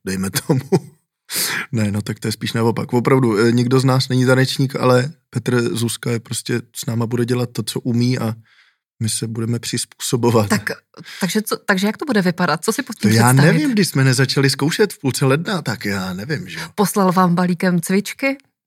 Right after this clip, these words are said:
Speaker 1: No ne, to, <laughs> to si myslím, že jak znám, jak znám divadelní poměry, tak to bude na naše náklady tyhle věci. <laughs> Ale ano, jako určitě baletky, myslím si, že to bude,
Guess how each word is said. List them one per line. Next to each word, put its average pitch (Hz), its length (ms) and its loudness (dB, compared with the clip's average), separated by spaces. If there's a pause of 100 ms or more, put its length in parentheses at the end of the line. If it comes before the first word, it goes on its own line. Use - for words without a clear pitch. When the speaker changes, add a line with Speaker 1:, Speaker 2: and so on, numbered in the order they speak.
(140)
Speaker 1:
No 127 280 4
ne, 143 260 6
to, 139 80 2 (220)
<laughs> 214 200 2
to - 60 2
si 185 140 0
myslím, 135 340 2
že 123 80 2
jak 120 200 -2
znám, 127 300 -2 (480)
jak 107 100 -2
znám 123 220 2
divadelní 120 400 2
poměry, 117 420 2
tak 113 160 -4
to 123 100 -6
bude 120 180 -2
na 110 80 0
naše 110 260 0
náklady 127 440 0
tyhle 131 240 -2
věci. 151 540 2 (300)
<laughs> - 300 -8
Ale 123 580 4 (600)
ano, 147 300 2 (100)
jako 123 320 2
určitě 123 420 -4
baletky, 127 720 0 (460)
myslím 143 280 2
si, 180 140 2
že 156 100 4
to 165 100 4
bude, 160 220 6